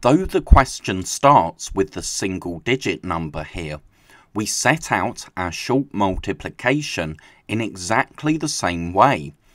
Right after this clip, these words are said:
putting the larger number on top. And we can do that because with multiplication, order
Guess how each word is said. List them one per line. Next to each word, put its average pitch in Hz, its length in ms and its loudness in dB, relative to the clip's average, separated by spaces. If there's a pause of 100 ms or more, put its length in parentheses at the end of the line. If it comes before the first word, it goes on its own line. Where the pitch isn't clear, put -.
(220)
putting 147 400 0
the 113 120 0
larger 120 560 2
number 80 540 -6 (180)
on 82 260 -6
top. - 500 4 (520)
And 110 180 -2
we 151 260 2
can 123 240 -2
do 160 260 2
that - 440 -10 (280)
because 95 380 4
with 131 300 2
multiplication, 113 1300 0 (280)
order 120 520 2